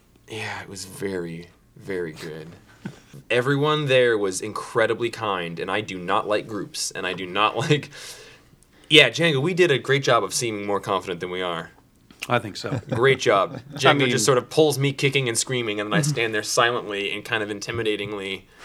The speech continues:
Speaker 1: and people are sort of just like, "Who the fuck is this kid?" And then I'll say something, and they're like, "Oh, I guess he, he knows something."
Speaker 2: He's my muscle.
Speaker 1: <laughs>
Speaker 2: He's my brain
Speaker 1: I'm Tom
Speaker 2: muscle.
Speaker 1: Hagen, uh, which really brings us to why we're here.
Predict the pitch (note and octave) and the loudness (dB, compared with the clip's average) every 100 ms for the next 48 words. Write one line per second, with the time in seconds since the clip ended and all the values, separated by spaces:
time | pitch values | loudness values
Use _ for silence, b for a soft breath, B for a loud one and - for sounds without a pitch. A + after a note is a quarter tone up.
0 | b - G2+ A2 A2 G#2 A2 G#2 - G2 | b -10 -6 0 2 2 0 -4 -2 -2
1 | A2+ B2 A2+ A2+ A2 G2+ G#2+ A2 - C3 | -2 -4 -2 -4 -4 -8 -6 -6 -6 -4
2 | A#2 F2+ G2 G2+ F#2 F#2+ G2+ G2 F#2+ F2+ | -2 -4 -6 -6 -6 -4 -2 -2 -4 -8
3 | G2+ G2+ A2 C3+ C3+ C3 B2+ - F#2+ - | -8 -6 -6 -2 -2 -2 -6 -8 -14 -18
4 | _ - E3 G2+ F2 - - - - D#3 | _ -10 -6 -6 -6 -12 -12 -20 -10 -4
5 | A#2+ A2+ G#2+ G#2 G#2 F2+ - - C#3+ F3+ | 0 2 2 0 -2 -8 -6 2 8 8
6 | D3 E3+ A#2+ C3 A2+ D3+ D3+ B2 D3+ D#3 | 8 2 2 2 2 8 8 8 4 4
7 | D#3+ D#3+ E3 F#3+ F3+ F3+ F3+ D3 C3 C3 | 4 4 8 8 6 4 4 4 2 4
8 | C3+ B2 B2 A#2+ A#2 - C#3+ C#3 D#3 E3+ | 6 6 6 4 4 2 2 2 4 2
9 | D#3+ D3 C3+ C3 B2+ A#2+ A#2 A2+ A2 G#2 | 4 4 4 4 4 6 8 6 6 0
10 | - E2 B1+ | -2 -8 -10